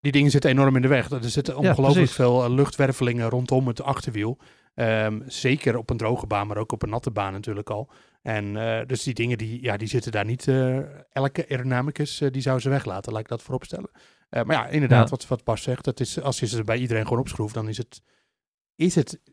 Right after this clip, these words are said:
Speaker 1: voor iedereen gelijk. Maar toch zijn die auto's natuurlijk aerodynamisch ook allemaal weer zo verschillend van elkaar. Want het ene luchtstroompje loopt net zo en het ander loopt net zo. En de ene haalt meer downforce hieruit en de ander daaruit.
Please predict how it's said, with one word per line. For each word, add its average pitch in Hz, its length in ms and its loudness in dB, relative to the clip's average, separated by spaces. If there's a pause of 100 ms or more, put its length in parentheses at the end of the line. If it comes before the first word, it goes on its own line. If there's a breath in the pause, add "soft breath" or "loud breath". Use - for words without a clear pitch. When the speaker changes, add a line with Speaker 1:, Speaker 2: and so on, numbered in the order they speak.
(140)
Speaker 1:
voor 135 200 0
iedereen 139 280 2
gelijk. 120 360 0
Maar 127 180 0
toch 165 380 4 (240 soft breath)
zijn 127 180 0
die 135 80 2
auto's 151 300 4
natuurlijk 127 280 -2
aerodynamisch 131 460 0
ook 147 100 -2
allemaal 143 220 0
weer 127 140 2
zo 127 160 0
verschillend 165 460 -4
van 113 120 -2
elkaar. 117 300 0
Want 120 160 -2
het 120 80 -8
ene 135 200 -4
luchtstroompje 120 520 -2
loopt 117 180 -2
net 120 160 -6
zo 156 240 2
en 151 60 0
het 123 100 0
ander 123 200 -2
loopt 117 140 -4
net 120 140 -6
zo. 147 360 2
En 113 140 -4 (320 soft breath)
de - 80 -16
ene 127 200 -4
haalt 123 220 0
meer 123 180 -2
downforce 123 480 0
hieruit 139 360 0
en 113 60 -8
de 113 60 -8
ander 120 180 -8
daaruit. 127 460 -2